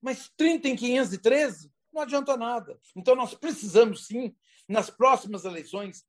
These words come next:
dedicar tempo, esforço, paixão, e naqueles que forem possível, de acordo com o tamanho do seu bolso, cem reais, cinco mil, um milhão, que for, de acordo com o tamanho do seu bolso,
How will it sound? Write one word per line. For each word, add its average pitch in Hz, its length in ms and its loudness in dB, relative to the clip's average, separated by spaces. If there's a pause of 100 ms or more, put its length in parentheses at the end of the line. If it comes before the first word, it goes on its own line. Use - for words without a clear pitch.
(140)
dedicar 208 640 4
tempo, 202 480 -2
esforço, 196 720 2 (200)
paixão, 208 720 0 (220)
e 262 40 -14
naqueles 262 480 -6
que - 120 -18
forem 220 260 2
possível, 180 600 -10 (180)
de 180 100 0
acordo 269 380 4
com 254 120 0
o - 40 -8
tamanho 226 340 -2
do 180 80 -14
seu 180 220 -4
bolso, 202 400 0 (220)
cem 254 300 0
reais, 185 480 -8
cinco 170 220 -18
mil, 196 280 -6 (180)
um 196 80 2
milhão, 214 260 6
que 240 140 -2
for, 240 180 4 (140)
de 285 80 -2
acordo 262 260 -2
com 302 100 -8
o 226 40 -8
tamanho 247 220 -4
do 185 60 -12
seu 214 140 2
bolso, 226 440 2